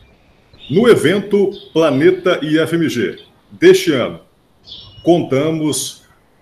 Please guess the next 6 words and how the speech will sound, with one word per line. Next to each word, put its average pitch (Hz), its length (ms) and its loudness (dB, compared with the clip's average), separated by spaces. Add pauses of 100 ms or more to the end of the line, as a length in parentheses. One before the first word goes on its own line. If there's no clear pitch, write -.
com 131 260 -2
uma 127 400 -2
palestra 131 920 -4
do 104 160 -4
Marcelo 104 840 -6 (500)
Bragalda 127 760 -2